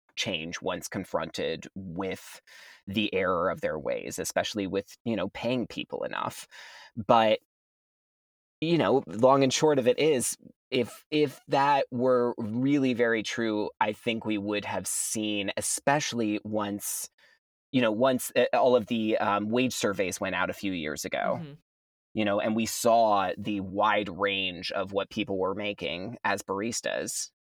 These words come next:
Speaker 1: You know, I, I, I, it didn't change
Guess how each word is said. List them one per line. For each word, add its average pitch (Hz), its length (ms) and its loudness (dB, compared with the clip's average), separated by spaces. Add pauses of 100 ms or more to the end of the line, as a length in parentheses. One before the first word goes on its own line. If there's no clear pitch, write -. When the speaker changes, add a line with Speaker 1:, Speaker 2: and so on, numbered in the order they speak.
(920)
Speaker 1:
You 113 160 -4
know, 98 240 0
I, 113 200 4
I, 120 200 2
I, 127 100 4 (680)
it 135 220 0
didn't 165 380 2
change 113 460 -2